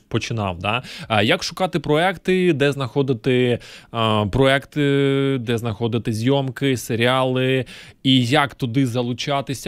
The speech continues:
Тобто, що потрібно? Я маю на увазі, якщо ти молодий актор, наприклад, ти хочеш потрапити для початку, це може бути легше потрапити куди? На рекламу?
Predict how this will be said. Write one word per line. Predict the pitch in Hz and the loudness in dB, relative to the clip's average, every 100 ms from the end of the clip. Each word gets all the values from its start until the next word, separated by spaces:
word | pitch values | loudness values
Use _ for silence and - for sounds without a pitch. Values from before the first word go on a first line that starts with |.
| 214 | -6
Тобто, | - - 113 | -6 -6 -8
що | - 185 | -2 -2
потрібно? | 170 151 - 147 156 104 101 98 95 | -2 -6 -6 -4 -4 -4 -4 -4 -4
Я | 110 | -4
маю | 135 131 | -2 -2
на | |
увазі, | 127 190 180 | -2 -2 -4
якщо | 127 - | -4 -4
ти | 147 123 | -2 -2
молодий | 120 127 123 120 127 120 | -2 -2 -2 0 0 -2
актор, | 113 - 143 120 | -6 0 2 2
наприклад, | 95 95 98 95 95 | 0 -8 -8 -8 -8
ти | 107 | -4
хочеш | - 208 - | -2 -2 -4
потрапити | - - 165 - - | -8 0 0 0 -6
для | 120 131 | -4 -4
початку, | 135 143 175 156 - | -4 -4 -4 -4 -6
це | - | -8
може | 127 147 151 | -4 -2 -2
бути | 143 139 131 | -4 -2 0
легше | 139 165 - | 0 -2 -4
потрапити | - 131 160 156 - | -8 -2 -2 -2 -8
куди? | - 160 143 107 | -6 0 2 0
На | 98 113 127 131 127 - | -2 -4 -4 -4 -4 -2
рекламу? | 185 190 214 254 139 104 | -4 -2 -4 -4 -6 -8